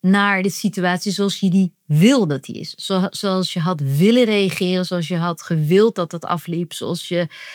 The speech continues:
nou, helemaal picture perfect, exact zoals je vindt dat je het had moeten aanpakken en zoals je wil dat die situatie was geweest. En dan stel ik dezelfde vragen.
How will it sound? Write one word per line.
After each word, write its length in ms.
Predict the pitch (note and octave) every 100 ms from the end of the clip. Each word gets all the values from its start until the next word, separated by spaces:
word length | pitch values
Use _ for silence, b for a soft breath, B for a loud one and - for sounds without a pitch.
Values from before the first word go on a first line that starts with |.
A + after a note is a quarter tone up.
| B
nou, 140 | - E3
helemaal 800 | F3+ A3+ E4 E4+ C4 A#3+ B3 B3+ _ _ _ _ _ _ _ _
picture 380 | E4 - C#4 B3
perfect, 640 | - A#3 G#3 G#3 F#3+ -
exact 720 | G3+ - - - - C#4+ -
zoals 340 | - - G3+ -
je 180 | F#3 E3 B B B
vindt 520 | - - C4 D4+ C#4
dat 200 | G#3+ -
je 60 |
het 100 | F#3+
had 140 | - F3+
moeten 260 | F#3 F3+
aanpakken 520 | - F3 F3 B2 - C3+
en 80 |
zoals 260 | E3 F3+ D#3+
je 140 | F3
wil 380 | D3 D3+ G3+ G3+
dat 280 | E3+ E3 -
die 180 | - E3+
situatie 560 | - E3 D#3+ D#3 - D#3
was 180 | D3 -
geweest. 540 | D3+ D3 - - - _ _ b b b b b b b b _
En 140 | D4+
dan 100 | D4
stel 260 | - - C4+
ik 100 | G#3
dezelfde 400 | G3 G3+ G#3 F#3
vragen. 580 | - F#3 F3+ - -